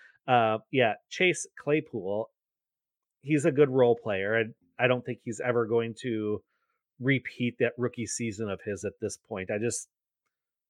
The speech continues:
don't see it, uh, especially on an offense like the Bears. Although, hopefully this means they're gonna be a little bit more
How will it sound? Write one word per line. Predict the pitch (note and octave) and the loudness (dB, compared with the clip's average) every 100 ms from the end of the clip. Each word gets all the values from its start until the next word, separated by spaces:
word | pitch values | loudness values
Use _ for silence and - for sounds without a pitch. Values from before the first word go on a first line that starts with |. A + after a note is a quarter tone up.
| - | 6
don't | D3 C3+ - | 6 6 -4
see | - G2+ | -6 -2
it, | G#2+ A2 - _ _ _ _ - | -2 -4 -12 _ _ _ _ -2
uh, | A#2 | 0
especially | A2 E3+ - D3+ | 4 6 8 6
on | A#2+ | 6
an | G#2 | 2
offense | G#2 G#2+ G#2 - | 0 -2 -2 -2
like | G#2 | -2
the | G#2+ | -2
Bears. | F2+ F2+ F2+ F#2+ | -2 0 0 0
Although, | B2+ B2+ B2 - _ _ _ | 4 6 6 4 _ _ _
hopefully | - C3+ D3 | 0 4 6
this | C3 - | 6 2
means | A#2+ B2+ B2 | -2 -2 0
they're | A#2 | 0
gonna | A#2 | 2
be | A2+ | 2
a | G#2 | 2
little | A2 | 4
bit | A2+ B2 | 4 4
more | A#2 A2 G#2+ G#2+ | 2 2 2 0